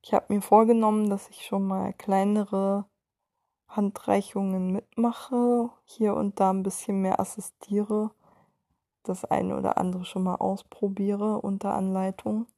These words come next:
was sich halt grad so anbietet, spontan. Und mir ganz genau noch mal so die Hebe-, Dreh- und sonst wie Techniken angucke, wie man die Leute aus dem Rolli kriegt und so.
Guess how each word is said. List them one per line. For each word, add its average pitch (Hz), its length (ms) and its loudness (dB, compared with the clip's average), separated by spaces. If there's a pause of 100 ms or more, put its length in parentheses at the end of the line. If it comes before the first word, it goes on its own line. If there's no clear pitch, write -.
(600)
was 196 180 -6
sich - 200 -12
halt 180 180 -2
grad 175 240 -4
so - 140 -4
anbietet, 196 680 -2
spontan. 196 680 -2 (1900)
Und 196 540 -4 (380)
mir 208 280 0
ganz 190 300 0
genau 190 320 4
noch 185 180 0
mal 180 480 0
so 175 220 -6
die 180 340 -6 (680)
Hebe-, 185 500 0
Dreh- 185 420 -2
und 185 220 -4
sonst 180 400 -8
wie 196 100 -2
Techniken 185 640 -4
angucke, 180 600 -4
wie 180 80 -4
man 180 240 -2
die 180 80 -4
Leute 180 420 -4
aus 180 160 -6
dem 190 200 -6
Rolli 196 340 -2
kriegt - 440 -12
und 214 140 -10
so. 240 220 -10